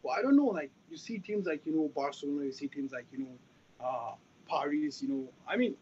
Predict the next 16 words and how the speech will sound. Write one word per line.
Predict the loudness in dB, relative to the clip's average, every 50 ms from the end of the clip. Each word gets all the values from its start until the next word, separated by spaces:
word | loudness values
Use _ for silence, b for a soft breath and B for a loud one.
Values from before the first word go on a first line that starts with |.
| -6 -2
to | 0 4
some | 4 4 4
extent, | 2 0 4 4 4 4 4
even | 4 4 4 4 4
Bayern | 4 4 6 6 4 4
Munich | 2 2 0 -2 -4 -8 -6
as | -2
well, | 2 2 2
you | 0 -2
know. | -10 -16 -18 -20 -20 -20 -20 -20 -20 _ -14
You | -12
see | -8 -6 -4 -2
the | -2 0
Man | 0 0 0 0
Cities | -2 -6 -4 -2 -2 -2 0 0
and, | 0 0 -2